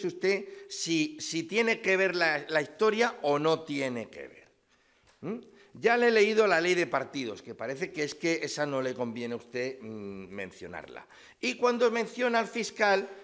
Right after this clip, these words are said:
pues ya le voy a decir quién es el fiscal ese que usted menciona. Ese es el que eligió a dedo, a dedo,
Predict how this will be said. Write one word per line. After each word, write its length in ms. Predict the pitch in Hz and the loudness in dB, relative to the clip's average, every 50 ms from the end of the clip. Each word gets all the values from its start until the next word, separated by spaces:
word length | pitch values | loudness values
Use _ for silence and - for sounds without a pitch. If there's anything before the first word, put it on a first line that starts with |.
| - - - _ - | -20 -20 -20 _ -4
pues 200 | - 147 143 123 | -2 -2 0 2
ya 160 | 175 196 220 | 4 4 4
le 80 | 226 | 6
voy 100 | 208 214 | 6 6
a 60 | 214 208 | 6 6
decir 360 | 196 180 - 180 165 147 - | 6 4 2 2 0 0 0
quién 200 | - 165 165 156 | 0 2 2 2
es 160 | 147 - - | 2 0 -2
el 100 | 143 127 | -4 -4
fiscal 480 | 117 - 123 107 98 - - 131 123 113 | -6 -8 -10 -10 -8 -4 -2 -2 0 0
ese 300 | 120 117 - - 113 - | -2 -4 -6 -8 -10 -12
que 60 | 107 | -14
usted 260 | 98 - - 120 104 | -14 -8 -6 -6 -6
menciona. 500 | 95 87 78 - - 90 76 71 73 73 - - - - _ | -6 -8 -10 -12 -14 -14 -14 -14 -14 -18 -20 -20 -20 -8 _
Ese 500 | - 240 240 - - 214 214 208 - - - | 0 0 0 2 4 4 4 2 0 -2 -2
es 300 | 185 196 190 - - - | -2 -2 -2 -4 -4 -2
el 320 | 151 151 147 139 - - | 0 0 0 0 -4 -6
que 440 | - 143 131 123 117 - - - - - | -4 0 0 0 0 -2 -6 -12 -4 0
eligió 680 | 147 143 139 139 139 - - - 202 196 156 - - - | 2 2 2 2 0 -4 0 2 4 4 4 2 -2 -2
a 160 | - 123 120 120 | 0 0 0 2
dedo, 600 | 143 254 285 233 156 135 135 170 - - - - | 2 2 2 4 4 2 2 0 -4 -10 -16 -20
a 120 | - - 76 | -20 -18 -12
dedo, 520 | - 123 151 147 104 101 107 175 202 196 | -6 -4 -4 -4 -2 -4 -6 -6 -8 -12